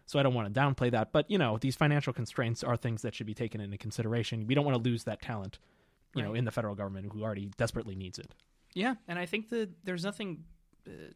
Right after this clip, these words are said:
Speaker 2: there's nothing to be ashamed of for just a better paycheck, you know. I, I just think that there's a lot of incentives for anyone pursuing any, uh,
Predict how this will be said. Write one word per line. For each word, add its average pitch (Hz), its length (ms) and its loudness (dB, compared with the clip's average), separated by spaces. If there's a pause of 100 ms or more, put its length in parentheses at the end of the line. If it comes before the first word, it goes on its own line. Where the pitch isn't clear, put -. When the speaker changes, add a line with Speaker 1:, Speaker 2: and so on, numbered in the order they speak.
(120)
Speaker 2:
there's 170 160 -4
nothing 196 200 -2
to 170 60 0
be 165 120 -2
ashamed 175 340 0
of 151 140 -2
for 143 140 -8
just 143 180 -10
a 143 60 -8
better 151 240 -6
paycheck, 165 480 -6
you - 120 -16
know. - 180 -14 (300)
I, 226 320 0
I 196 120 0
just 214 240 -6
think 220 140 -4
that 185 120 -4
there's 180 140 -2
a 175 60 -2
lot 175 180 2
of 165 100 0
incentives 156 800 -2
for 160 180 -6
anyone 160 380 -2
pursuing 147 420 -8
any, 143 220 -8
uh, - 20 -12